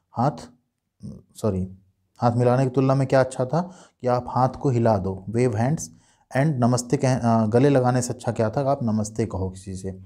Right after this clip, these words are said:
ठीक है। तो यहाँ पे आप फिल करेंगे अगर, तो आएगा during the covid nineteen pandemic, it is better to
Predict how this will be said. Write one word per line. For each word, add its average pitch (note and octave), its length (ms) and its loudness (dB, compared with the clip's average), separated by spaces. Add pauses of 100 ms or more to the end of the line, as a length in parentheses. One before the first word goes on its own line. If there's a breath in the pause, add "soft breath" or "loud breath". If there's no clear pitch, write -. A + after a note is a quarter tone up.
(300)
ठीक D3+ 120 0
है। G2+ 140 2
तो - 380 -12
यहाँ B2 160 4
पे C#3 100 0
आप C3+ 100 4
फिल C3 180 0
करेंगे A#2+ 300 2
अगर, C#3 120 -2
तो C#3 120 0
आएगा B2+ 160 4
during A#2 280 0
the A#2+ 180 0
covid B2 260 0
nineteen A2 360 -2
pandemic, G#2 420 -2
it A2+ 160 -2
is A#2+ 160 -4
better G#2 260 2 (120)
to E3 140 0